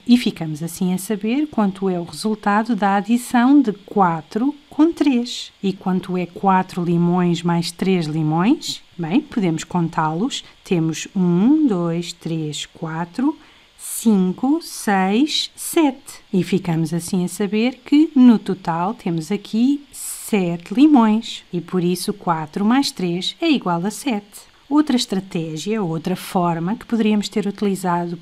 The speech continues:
para determinar, para saber quanto é quatro mais três,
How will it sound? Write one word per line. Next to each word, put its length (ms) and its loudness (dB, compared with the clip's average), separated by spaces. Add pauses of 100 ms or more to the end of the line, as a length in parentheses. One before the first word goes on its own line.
para 320 -2
determinar, 840 2
para 300 -6
saber 640 0
quanto 420 -4
é 120 -2
quatro 580 -2
mais 380 0
três, 600 -8